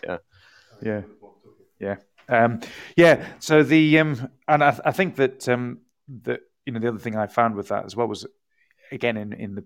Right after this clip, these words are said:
Speaker 2: in the previous un-, unmentionable works of writing that I have committed,
Speaker 1: <laughs>
Speaker 2: um, uh, you know, I,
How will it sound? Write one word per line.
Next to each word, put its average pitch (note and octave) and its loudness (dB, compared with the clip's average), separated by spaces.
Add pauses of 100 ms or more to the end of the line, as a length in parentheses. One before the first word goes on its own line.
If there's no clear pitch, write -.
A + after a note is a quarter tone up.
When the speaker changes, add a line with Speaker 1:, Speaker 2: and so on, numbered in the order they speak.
Speaker 2:
in G#2+ -12
the G2+ -10
previous G#2 -6
un-, G2+ -8
unmentionable G#2 -8
works G#2 -8
of G2 -14
writing G2+ -8
that G2+ -16
I G2 -10
have G2 -10
committed, - -2 (380)
Speaker 1:
<laughs> - -12
Speaker 2:
um, - -4 (520)
uh, G#2+ -2 (120)
you B2+ -10
know, A2+ 0
I, A2 0